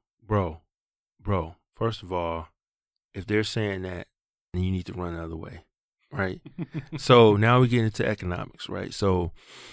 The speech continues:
Speaker 1: what happened when they threw money at it? First of all, Biden got in office and all he had to do was just sit down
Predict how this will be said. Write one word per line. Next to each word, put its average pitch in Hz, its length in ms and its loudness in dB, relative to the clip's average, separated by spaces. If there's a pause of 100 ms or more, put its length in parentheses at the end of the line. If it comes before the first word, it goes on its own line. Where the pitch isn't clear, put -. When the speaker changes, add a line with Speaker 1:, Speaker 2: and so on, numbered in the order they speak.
(340)
Speaker 1:
what 131 180 8
happened 110 540 6
when 110 100 0
they 107 100 4
threw 110 180 -2
money 101 300 0
at 95 100 -6
it? 90 80 -6
First 139 260 4
of 110 120 0
all, 98 220 6
Biden 107 280 8
got 117 140 4
in 107 100 0
office 101 320 -2
and 95 120 0
all 95 160 2
he 107 160 2
had 98 140 0
to - 80 -20
do 98 160 0
was 90 100 -2
just 87 160 -6
sit 104 160 -6
down 90 420 -4